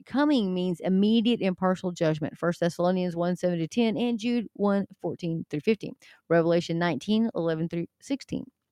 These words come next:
It says, "For believers, unmitigated joy. Jesus must return in order to execute just retribution on sinners and carry out the judgment he has promised." Number six,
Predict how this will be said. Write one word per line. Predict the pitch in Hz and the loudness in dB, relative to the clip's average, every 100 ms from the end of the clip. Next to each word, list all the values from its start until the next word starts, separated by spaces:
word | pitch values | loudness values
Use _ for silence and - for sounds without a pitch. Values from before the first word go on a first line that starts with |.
| _ _ | _ _
It | - - _ | -20 -20 _
says, | - 196 | 2 4
"For | 226 | 4
believers, | 202 220 285 311 254 226 190 - | 6 6 8 8 10 8 6 0
unmitigated | 220 247 247 220 220 240 247 208 226 208 196 | 4 4 2 0 0 0 0 2 4 4 2
joy. | 160 175 147 160 180 156 _ | 2 2 4 2 -2 -8 _
Jesus | - 240 269 247 269 - | 2 6 6 4 -4 0
must | 196 208 240 247 | 4 8 8 6
return | 269 262 226 190 180 | -2 -2 2 2 2
in | 185 | 2
order | 175 247 302 208 175 - _ | 4 6 8 6 2 -6 _
to | 220 - | -2 4
execute | 226 254 - 262 - 214 196 | 4 2 -6 -6 0 2 2
just | 165 208 226 - - | 2 4 4 0 -6
retribution | 185 208 208 220 190 180 196 165 | 0 2 2 -4 -2 -2 -2 0
on | 160 165 | -2 0
sinners | - 214 214 202 - _ - | 0 2 2 0 -14 _ -2
and | 233 240 | 0 0
carry | - 214 208 196 | 0 2 4 2
out | 190 | 0
the | 196 | -2
judgment | 170 165 156 175 | 2 2 2 -4
he | 160 160 156 | -2 -2 0
has | 160 | 0
promised." | - _ 214 214 151 160 _ _ _ _ _ _ _ - - _ _ | -4 _ 0 0 -4 -10 _ _ _ _ _ _ _ -20 -20 _ _
Number | 165 170 160 | -2 0 0
six, | - 233 220 - | 4 6 6 4